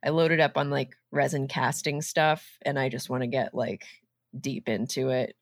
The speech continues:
Like, I, I was, I've been looking for, like,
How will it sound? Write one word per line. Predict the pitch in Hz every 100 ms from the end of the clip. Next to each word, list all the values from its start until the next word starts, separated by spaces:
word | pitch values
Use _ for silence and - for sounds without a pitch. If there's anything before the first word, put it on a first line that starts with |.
| -
Like, | 143 131
I, | 143 139 120
I | - 156
was, | 147 156 -
I've | 165
been | 175 185
looking | 220 269 240
for, | 226 190 190 180
like, | 160 147 139